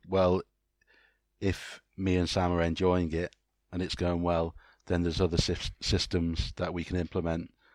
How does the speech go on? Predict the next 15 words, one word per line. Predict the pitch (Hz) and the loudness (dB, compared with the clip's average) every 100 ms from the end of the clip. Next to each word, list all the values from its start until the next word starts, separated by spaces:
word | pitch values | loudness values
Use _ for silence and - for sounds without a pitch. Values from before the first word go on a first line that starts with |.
| _ _ | _ _
to | - | -4
keep | - 95 - | -4 -4 -6
choosing | - 80 85 | -6 -4 -4
films, | - 90 85 85 - | -2 0 0 -2 -4
i | 90 | 0
e, | 90 90 90 90 _ _ _ | 0 2 0 -4 _ _ _
we | - | -10
could | 90 87 | -8 -4
go | 90 | -2
around | 87 87 82 | 2 2 0
the | 80 | -2
world, | 87 95 98 104 - _ _ _ _ _ _ - | 0 2 2 0 -10 _ _ _ _ _ _ -6
country | 92 - 90 | -4 -4 -4
by | 87 | -4
country, | 85 95 90 101 104 | -2 -4 -4 -6 -10